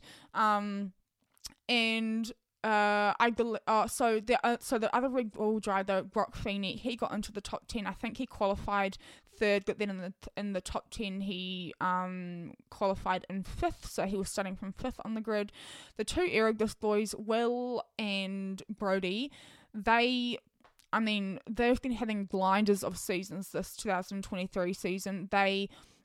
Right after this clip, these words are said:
um, qualified in first and second, which was really exciting. Um, and that's pretty much all the goss from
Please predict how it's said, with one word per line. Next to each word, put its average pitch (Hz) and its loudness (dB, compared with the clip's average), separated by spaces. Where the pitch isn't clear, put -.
um, 185 0
qualified 202 -2
in 190 -6
first - -4
and 202 -6
second, 330 -6
which - -6
was 247 -6
really 233 -2
exciting. 226 -2
Um, 208 0
and 220 0
that's - -4
pretty 247 -4
much - -4
all 208 0
the 202 0
goss 190 -2
from 190 -4